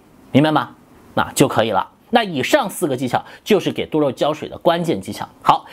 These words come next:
下面樱木讲第五个需要注意的问题。那很多花友说，哎，我怎么听人说这个多肉植物浇水的时候啊，不能浇到它的叶片上啊，否则这个叶心接水，这个多肉就死掉了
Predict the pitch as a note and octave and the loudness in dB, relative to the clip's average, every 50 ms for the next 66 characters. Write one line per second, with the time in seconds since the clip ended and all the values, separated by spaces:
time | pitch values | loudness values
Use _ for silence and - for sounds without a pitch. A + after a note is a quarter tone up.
0 | - - - - A#3 G3+ G3 F#3+ F#3+ G3+ F#3+ E3 - - A#2+ - - - - A3+ | -18 -2 2 4 4 4 2 0 -2 0 0 0 -2 -2 -4 -4 -6 -4 0 0
1 | A3+ - - D3+ B2+ G#2 E2+ D#2+ - A3+ - - - D#3 C3+ A2 - - B2+ A2 | 0 0 0 -2 -4 -4 -2 2 2 2 2 0 0 -2 -2 -2 -2 -4 -6 -6
2 | G2+ F#2+ F2+ G#2 F#2 F#2 G2 F2+ - - - - - - - - - - - - | -4 -4 -4 -4 -4 -4 -4 -6 -8 -12 -20 -18 -14 -12 -2 2 2 4 4 2
3 | E3+ C#3+ G#3+ A#3 - E4 E4+ G#3 F#3+ - - A#3 - D#4+ B3 D3 - - - - | -2 -2 0 0 2 2 2 0 0 0 0 0 0 0 -2 -2 -4 -10 -18 -18
4 | - - - - - - - - - - G#3 D4 D4+ B3 G3 F3 F#3 - D#4 C#4 | -16 -16 -16 -18 -20 -20 -20 -10 0 2 4 4 4 4 2 0 0 0 2 2
5 | C4+ C4+ D4 C#4+ B3+ C#4+ B3+ C4 C#4 D4+ D4+ C4 A3 E3+ G3 G#3+ G#3+ G#3 D4 C#4 | 2 2 2 2 2 2 0 0 2 2 2 2 2 0 -2 -4 -2 0 2 2
6 | D4 D#4 D4+ - C#3 E2+ G#2 A2 - C3 - F3+ D#3+ A2+ A#2 - - F4 F4+ D4+ | 2 2 0 -2 -6 -6 -6 -6 -6 -4 0 2 2 2 0 0 2 2 2 2
7 | G#3 E3+ G#3 G#3 - C#4+ C#4 B3+ A3 G3+ - A3+ A3+ A3+ A3+ C#4 F#4+ E4+ B3+ B3 | 2 0 0 2 2 2 2 2 0 0 0 -2 -2 -4 -4 -4 -2 -2 -2 0
8 | - - F#4+ D#4+ F3 B2+ - B2+ - - _ _ _ _ - C#3 - - C3+ A#2+ | 0 0 0 0 -2 -2 -4 -6 -6 -6 _ _ _ _ -4 -4 -2 0 0 0
9 | C3 G3+ A#3 C4 A#3 B3 C4+ D#4 D#4 C4 F3+ E3 - A#3+ B3+ B3+ B3 - C#4 C#4+ | 0 0 0 0 0 0 2 2 2 2 2 0 0 0 0 0 0 0 0 0
10 | C#4 - - G2+ E2 G2 D#3 D#3+ E3 E3 G3 A3 A3+ F#3+ F3+ G#3+ F#3+ - - - | 0 0 -4 -6 -6 -4 -4 -2 -2 0 2 2 2 2 0 0 -2 -2 -4 -6
11 | - - A2 C#3 D3+ D3 - - | -8 -4 -2 0 0 0 -2 -4